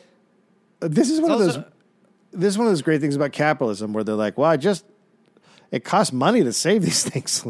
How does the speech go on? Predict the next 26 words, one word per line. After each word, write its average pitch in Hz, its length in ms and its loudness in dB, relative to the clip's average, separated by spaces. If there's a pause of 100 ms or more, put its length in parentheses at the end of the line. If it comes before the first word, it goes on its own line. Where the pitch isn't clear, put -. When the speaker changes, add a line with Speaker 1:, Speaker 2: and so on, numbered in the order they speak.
Speaker 1:
Why 147 120 -4
don't 180 100 -2
we 165 80 2
just - 160 0
Speaker 2:
Yeah. 175 100 2
Speaker 1:
let 160 40 6
'em 113 180 -4
die?" 117 420 2
And 113 120 -6
you're 113 100 -4
like, 110 120 -6
"Well, 185 100 0
Speaker 2:
Well, 220 60 0
Speaker 1:
'cause 214 60 -4
Speaker 2:
and 196 80 -4
that, 220 200 -2
Speaker 1:
they 220 60 -4
Speaker 2:
that's, 233 180 0
Speaker 1:
die." - 180 2
Speaker 2:
that's, 240 260 -4 (240)
that 208 140 0
happens 208 380 -4
now 226 240 -2
with, 147 200 -4
like, 139 440 -8
uh, 120 440 -8